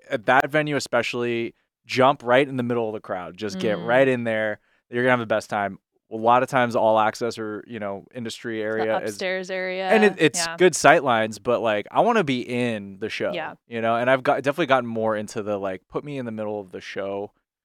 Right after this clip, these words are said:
Speaker 1: Um,
Speaker 2: Always a
Speaker 1: Gesaffelstein,
Speaker 2: believer in
Speaker 1: I
Speaker 2: that.
Speaker 1: just jumped right in there.
Speaker 2: Yeah.
Speaker 1: Madion, I was with the peeps, the
Speaker 2: With the
Speaker 1: peep-, with
Speaker 2: peeps.
Speaker 1: my people.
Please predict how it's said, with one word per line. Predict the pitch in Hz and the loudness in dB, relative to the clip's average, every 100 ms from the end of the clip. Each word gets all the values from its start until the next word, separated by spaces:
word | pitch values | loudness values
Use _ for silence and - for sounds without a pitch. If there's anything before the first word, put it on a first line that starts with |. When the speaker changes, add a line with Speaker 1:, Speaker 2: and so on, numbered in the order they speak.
| _ _ | _ _
Speaker 1:
Um, | 107 | -2
Speaker 2:
Always | 104 98 98 | 2 2 0
a | 123 | 0
Speaker 1:
Gesaffelstein, | 123 117 139 131 | 4 4 2 -2
Speaker 2:
believer | 135 127 | -2 0
in | 127 | -2
Speaker 1:
I | 110 123 | 0 0
Speaker 2:
that. | |
Speaker 1:
just | 113 95 | 0 -6
jumped | 123 104 101 | -4 -4 -2
right | 107 123 | 0 0
in | 113 | 0
there. | 104 101 101 98 _ _ _ | -4 -4 -4 -6 _ _ _
Speaker 2:
Yeah. | 170 - _ - | -20 -20 _ -4
Speaker 1:
Madion, | 117 123 131 123 123 123 120 | 2 4 4 2 2 0 0
I | 117 | 2
was | 123 113 | 2 -2
with | 110 127 - | -2 -4 -4
the | 107 | -12
peeps, | 123 113 - - - | -10 -10 -6 -6 -6
the | 123 | -6
Speaker 2:
With | |
the | - | -2
Speaker 1:
peep-, | 143 160 | -2 -2
with | 185 151 | 0 2
Speaker 2:
peeps. | |
Speaker 1:
my | 143 117 | 2 0
people. | 135 127 110 104 | 0 -4 -4 -6